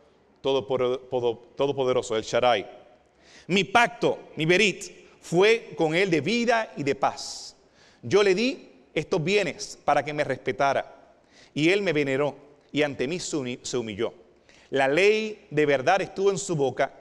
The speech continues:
iniquidad no fue hallada en sus labios. En paz y justicia anduvo conmigo, y a muchos hizo apartar de la iniquidad". Fíjense la misión, gente, esto, esto es para nosotros. La misión que tenemos de compromiso con el pilar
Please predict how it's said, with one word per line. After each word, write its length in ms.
iniquidad 720
no 120
fue 180
hallada 220
en 80
sus 160
labios. 540
En 180
paz 260
y 60
justicia 420
anduvo 280
conmigo, 440
y 100
a 60
muchos 420
hizo 160
apartar 480
de 100
la 60
iniquidad". 420
Fíjense 280
la 100
misión, 580
gente, 480
esto, 180
esto 300
es 60
para 180
nosotros. 800
La 160
misión 600
que 140
tenemos 500
de 120
compromiso 680
con 160
el 100
pilar 460